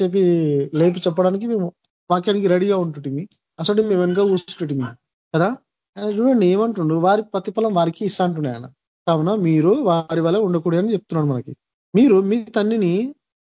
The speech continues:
అడగక మునిపే మీ అక్కర్లన్నీ, అక్కర్లు ఎన్నున్నాయేవో ఆయన మీకు తెలియజేయను" కదా. మనకి ఏం అవసరం ఉందో, మనకి ఏమి కావాలనో కదా,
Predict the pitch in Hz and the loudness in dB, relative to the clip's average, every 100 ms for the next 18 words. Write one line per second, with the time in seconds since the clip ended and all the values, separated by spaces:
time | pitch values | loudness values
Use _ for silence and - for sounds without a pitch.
0 | - 185 208 214 202 220 254 160 147 160 | -4 2 2 2 2 2 2 0 0 -2
1 | 277 - _ _ - 190 202 185 220 220 | -4 -12 _ _ -4 0 0 0 0 2
2 | 202 202 277 311 _ _ _ 175 208 208 | 2 0 -2 -4 _ _ _ -6 -2 0
3 | 190 190 190 190 185 175 170 240 339 - | 2 0 0 2 2 2 2 -2 -4 -8
4 | 175 170 185 175 185 247 180 160 151 139 | -4 0 0 0 -2 -2 0 2 4 2
5 | 123 - _ _ - 160 226 - _ _ | -2 -12 _ _ -4 0 0 -4 _ _
6 | - 156 185 170 190 214 208 208 190 185 | -6 -2 0 4 4 4 0 -2 -4 -6
7 | 175 147 135 156 208 - _ 156 147 156 | -6 -2 -2 -2 -4 -12 _ -4 2 4
8 | 196 185 160 165 170 151 123 131 175 _ | 4 4 2 2 2 -2 -6 -8 -12 _
9 | _ _ 147 147 | _ _ -2 -2